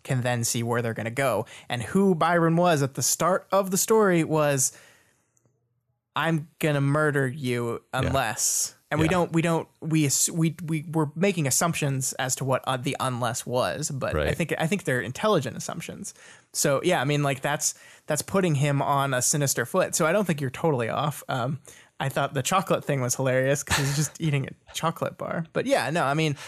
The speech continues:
Speaker 1: there's, there's definitely more to this, and I think Tristan has been pretty forthright with his troublesome past. Um, it, Byron is, it's much more mysterious.
Speaker 2: Yeah, right.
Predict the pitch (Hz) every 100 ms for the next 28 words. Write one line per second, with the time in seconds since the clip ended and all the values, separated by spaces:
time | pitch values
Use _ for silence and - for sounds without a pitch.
0 | - - _ 165 160 165 143 156 - 156
1 | 143 139 - - _ _ 156 147 151 151
2 | 139 131 135 131 139 135 - 135 - 135
3 | 156 143 165 139 143 135 127 131 131 _
4 | _ - 180 170 - _ - - 165 165
5 | - 160 160 147 151 143 - _ _ _
6 | _ _ - 165 165 165 - - - -
7 | 180 175 170 185 175 170 185 175 185 -
8 | - - _ - - - 120 117 - 131
9 | 127 131 131 127 123 - 127 135 123 127
10 | 131 135 131 143 - 139 - 185 - -
11 | _ - 85 73 - - 80